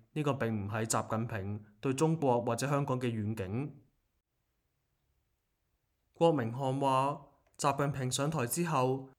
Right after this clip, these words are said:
挑戰國際慣例，喺南中國海展示威力，加強對中國人嘅控制，推翻一國兩制，種種都表示，佢認為現有嘅國際安排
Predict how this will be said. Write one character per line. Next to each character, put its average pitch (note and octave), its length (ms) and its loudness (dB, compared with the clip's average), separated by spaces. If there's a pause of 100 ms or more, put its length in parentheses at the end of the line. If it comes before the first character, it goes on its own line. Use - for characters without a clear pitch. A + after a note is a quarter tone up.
(140)
挑 D3+ 140 2
戰 C#3 240 2
國 C3 180 2
際 C3 200 0
慣 C3 240 4
例， A#2+ 400 2 (380)
喺 E3 120 4
南 B2 220 4
中 E3 160 4
國 D#3 120 2
海 B2+ 240 2
展 C#3 240 -2
示 C3+ 160 0
威 C#3+ 240 4
力， A#2 220 -2 (580)
加 G3 160 10
強 E3 200 0
對 D#3 140 2
中 F#3 180 0
國 D#3+ 160 4
人 A2 140 0
嘅 B2+ 120 -2
控 C3+ 240 0
制， C#3 100 2 (680)
推 C#3+ 180 0
翻 C#3 220 2
一 C3+ 60 0
國 C3 240 0
兩 A2+ 240 -2
制， A#2+ 380 0 (480)
種 F3+ 180 0
種 F3 140 0
都 F#3+ 100 2
表 D#3+ 220 2
示， - 180 2 (440)
佢 D3 120 -2
認 C3 180 0
為 G#2+ 140 -2
現 A#2+ 180 -4
有 A#2+ 140 -2
嘅 C#3 140 -2
國 C3+ 180 -2
際 C3 260 -2
安 D3 200 0
排 G2+ 360 -8